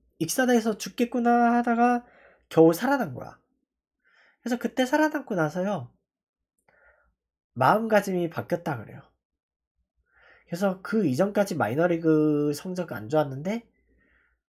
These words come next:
마음가짐을 전환한 다음에 성적이 좋아졌다고. 그 다음에 이제 스프링 캠프 전에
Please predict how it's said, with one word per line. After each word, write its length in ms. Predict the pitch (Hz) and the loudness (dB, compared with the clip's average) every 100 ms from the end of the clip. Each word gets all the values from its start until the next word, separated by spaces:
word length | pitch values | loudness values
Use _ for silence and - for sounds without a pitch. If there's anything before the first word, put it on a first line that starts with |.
| _ _ | _ _
마음가짐을 760 | 110 143 220 233 226 208 190 | -2 0 0 -2 0 -2 -4
전환한 460 | 190 127 143 160 147 | -4 0 2 2 0
다음에 240 | 147 131 | -2 -2
성적이 360 | 135 185 180 131 | -8 -6 -4 -6
좋아졌다고. 760 | - 101 104 - 196 - 202 _ _ _ _ _ _ _ _ _ _ _ _ _ _ _ _ _ _ - _ _ _ _ _ _ | -6 -10 -10 -14 -14 -14 -14 _ _ _ _ _ _ _ _ _ _ _ _ _ _ _ _ _ _ -20 _ _ _ _ _ _
그 120 | - | -2
다음에 360 | 165 185 185 170 | 0 0 -2 -4
이제 580 | 143 151 147 147 151 - _ _ _ _ _ | -2 -2 -2 -2 -6 -12 _ _ _ _ _
스프링 520 | - 247 - 311 294 | -14 -14 -4 -2 -2
캠프 380 | 277 247 233 240 | -6 -8 -6 -6
전에 520 | - 120 143 185 196 | -4 -6 -4 -6 -8